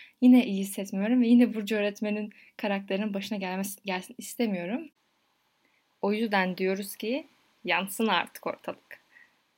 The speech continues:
Bizi Instagram hesabımızdan ve Medium'daki yazılarımızdan takip edebilirsiniz. Medium'a bu bahsettiğimiz makalelerin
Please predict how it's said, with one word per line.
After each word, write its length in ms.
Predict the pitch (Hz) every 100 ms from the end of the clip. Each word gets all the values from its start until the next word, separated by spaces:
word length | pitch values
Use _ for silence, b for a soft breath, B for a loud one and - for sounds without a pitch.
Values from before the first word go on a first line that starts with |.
| _
Bizi 260 | 180 175 208
Instagram 640 | 240 202 196 196 190 202
hesabımızdan 1000 | 196 190 180 175 170 - 208 240 285 247
ve 100 | 196
Medium'daki 920 | 190 185 185 185 185 - 185 180 180 - 180
yazılarımızdan 720 | 185 175 185 180 180 185 185
takip 340 | 185 175 190
edebilirsiniz. 720 | 175 180 185 190 190 226 277 -
Medium'a 600 | 180 190 185 208 254 -
bu 280 | 196 190 185
bahsettiğimiz 580 | 190 185 180 - 185 180
makalelerin 760 | 180 185 185 180 180 180 185